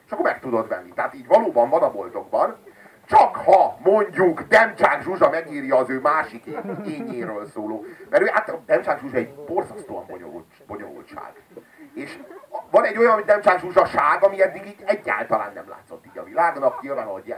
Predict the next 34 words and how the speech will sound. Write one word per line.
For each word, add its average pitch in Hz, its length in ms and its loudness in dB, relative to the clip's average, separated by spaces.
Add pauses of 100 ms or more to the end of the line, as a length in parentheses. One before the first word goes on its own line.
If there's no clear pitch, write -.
Demcsák 131 360 -6
Zsuzsa 117 200 -14
így 95 100 -14
a, 87 120 -10 (240)
a - 80 -4
másik 131 400 0
Demcsák 131 360 -2
Zsuzsa 101 240 -12
bevásárol, 117 640 -4
meg 78 100 -20 (140)
szop. - 160 -12 (480)
Meg 120 160 -10
egyéb 143 260 -4
dolgokat - 520 -2
csinál. - 520 -6
E, - 300 4 (1800)
és - 80 -18
a - 80 -8
szarásáról 202 580 6
még 202 140 -6
nincs 208 200 -14
szó, 170 180 2
mert 165 180 2
még 170 160 -8
egy, 165 160 0
arról 170 280 6
egy 165 120 -2
külön 175 420 -4
újabb 156 300 -2
könyv 92 240 -14
lesz. - 440 -20 (520)
És, 160 260 -8 (420)
és, 165 220 -6 (100)
ö, 180 160 2